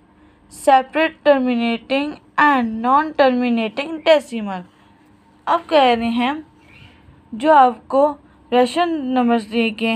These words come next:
हैं, फ्रैक्शन में convert into decimal fraction। रेशन नंबर दिए, उसमें किसमें करें? डेसिमल। जहाँ डेसिमल आ जाए बात, वहाँ पॉइंट की बात आती है,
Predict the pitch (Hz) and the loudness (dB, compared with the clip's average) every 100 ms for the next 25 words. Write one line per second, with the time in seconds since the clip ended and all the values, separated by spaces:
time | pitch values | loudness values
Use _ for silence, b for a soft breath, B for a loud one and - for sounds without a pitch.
0 | 233 233 269 285 b b b b b _ | -2 -2 -4 -10 b b b b b _
1 | 269 254 254 294 285 277 262 262 262 262 | 2 2 2 -2 0 -2 -4 0 0 2
2 | 269 285 262 294 226 254 247 330 311 240 | -2 -4 -6 -6 0 0 0 -2 -2 -2
3 | 247 214 - 208 190 - b b b _ | -4 -4 -10 -14 -14 -20 b b b _
4 | 240 247 247 277 269 269 269 285 285 285 | 2 2 0 -6 -4 -6 -6 -6 -8 -8
5 | 285 285 302 302 247 247 262 254 233 240 | -8 -4 -4 2 2 2 0 -2 0 0
6 | 233 240 247 311 320 262 233 214 220 208 | 0 -8 -6 -8 0 2 2 -2 -6 -2
7 | 220 240 240 262 262 285 277 277 247 208 | -4 -2 -4 -4 0 2 2 -2 -6 -4
8 | 196 196 185 190 185 | -4 -8 -12 -16 -18